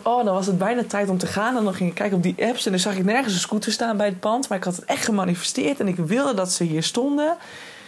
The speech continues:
Ehm, en elke keer dan als mijn hoofd weer ging twijfelen van, "Ja, maar Anne, ik zie niks." "Ja, maar, oh, maar de, de, al staat er maar eentje, weet je. Ik, we wonen hier met driehonderd studenten.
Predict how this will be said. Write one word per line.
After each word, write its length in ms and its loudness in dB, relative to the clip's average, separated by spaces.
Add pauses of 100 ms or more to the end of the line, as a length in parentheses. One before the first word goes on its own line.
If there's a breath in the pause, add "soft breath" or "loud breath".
(280 loud breath)
Ehm, 460 2 (380)
en 120 -4
elke 260 -2
keer 160 -2
dan 120 0
als 100 0
mijn 120 2
hoofd 240 2
weer 100 0
ging 180 0
twijfelen 380 0
van, 120 0
"Ja, 140 2
maar 100 0
Anne, 120 0
ik 80 -2
zie 220 0
niks." 260 0
"Ja, 100 2
maar, 200 0
oh, 120 2
maar 160 0
de, 120 0
de, 120 2 (300)
al 140 0
staat 340 -2
er 60 2
maar 180 2
eentje, 400 0
weet 160 0
je. 60 -2
Ik, 240 -2
we 180 2
wonen 180 2
hier 140 4
met 140 2
driehonderd 380 2
studenten. 580 0